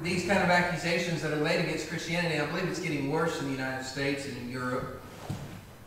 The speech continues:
And I'm gonna use a word that we often don't associate with a good thing. Usually when somebody says that, you know, they have pride in something, people get upset and they say, "Well, you know, you're not supposed to have,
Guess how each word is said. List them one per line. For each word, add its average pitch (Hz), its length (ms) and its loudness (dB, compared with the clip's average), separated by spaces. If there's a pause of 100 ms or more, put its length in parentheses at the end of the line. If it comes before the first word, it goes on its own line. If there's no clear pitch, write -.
(540)
And - 100 -2
I'm 277 80 6
gonna 302 160 6
use 233 140 2
a 202 80 8
word 226 300 10
that 214 80 6
we 208 100 8
often 240 320 8
don't 226 240 6
associate 214 580 6
with 180 120 4
a 165 40 4
good 226 220 8
thing. - 380 6 (720)
Usually 240 400 8
when 202 100 8
somebody 226 340 6
says - 520 4 (260)
that, 151 120 -4 (420)
you 170 80 2
know, 170 520 4
they 190 140 8
have 196 260 6
pride 220 320 12
in 196 60 10
something, 208 340 6
people 202 160 6
get 208 180 10
upset 185 300 6
and - 20 4
they 175 120 2
say, 170 80 0
"Well, 170 80 2
you 175 80 2
know, 175 60 2
you're 175 100 2
not 170 100 4
supposed 170 220 -2
to 180 80 2
have, - 260 2